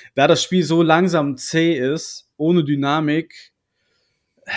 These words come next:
d-, du fängst an mit deiner Basis so. Ist ja wie in jedem Strategiespiel oder Siedler oder, oder, ähm, Age of Empires kennt man ja, man hatte seine Hauptbase. Äh, sein Hauptlager und von da aus beginnt halt alles.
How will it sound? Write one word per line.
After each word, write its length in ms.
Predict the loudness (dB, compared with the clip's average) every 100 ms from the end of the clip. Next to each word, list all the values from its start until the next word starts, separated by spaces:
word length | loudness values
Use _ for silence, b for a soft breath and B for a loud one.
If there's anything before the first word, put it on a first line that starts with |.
| B B B _ _
d-, 200 | -2 2
du 120 | 2 4
fängst 280 | 4 4 2
an 120 | 2
mit 140 | 2
deiner 180 | 2 2
Basis 420 | -2 -4 -6 -10
so. 180 | -10 -10
Ist 160 | -8 -2
ja 240 | -2 0
wie 140 | -2 -2
in 100 | 0
jedem 400 | 0 0 -2 -4
Strategiespiel 600 | -4 -4 -4 -6 -4 -2
oder 120 | 0
Siedler 440 | -2 -6 -2 0 0
oder, 300 | -2 -4 -4
oder, 400 | -4 -4 -6 -8
ähm, 460 | -10 -10 -10 -12 -4
Age 200 | -4 -4
of 100 | -8
Empires 460 | -8 -4 -4 -4
kennt 180 | -4 -4
man 140 | -4 -4
ja, 120 | -4
man 160 | -4
hatte 200 | -6 -8
seine 280 | -8 -8 -4
Hauptbase. 680 | -4 -4 -2 -2 -2 -4 -10 b b b b b b _
Äh, 460 | -4 -2 -2 -4 -6
sein 220 | -4 0
Hauptlager 800 | 4 2 2 4 6 8 8 6
und 140 | 4 0
von 140 | 0
da 240 | 0 0
aus 240 | 0 -4 -6
beginnt 380 | -8 -6 -6 -6
halt 180 | -8
alles. 500 | -8 -12 -12 -14 -20